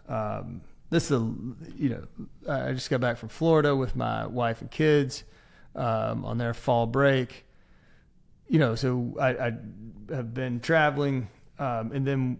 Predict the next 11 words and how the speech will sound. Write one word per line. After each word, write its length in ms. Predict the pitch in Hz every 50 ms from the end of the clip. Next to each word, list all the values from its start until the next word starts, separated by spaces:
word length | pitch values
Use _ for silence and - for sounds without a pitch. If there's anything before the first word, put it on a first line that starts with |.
| - 139
when 200 | 131 135 131 127
I 280 | 120 120 120 117 110 - -
scheduled 400 | 123 120 - 160 156 151 135 127
a 40 | 123
week 340 | 123 123 131 127 123 - -
to 140 | - - 131
not 420 | 123 123 123 127 127 123 113 - -
travel, 560 | - 151 143 135 131 127 117 120 120 120 117
to 140 | - - 123
be 180 | 120 120 117
home 520 | 110 107 151 147 135 131 123 120 120 110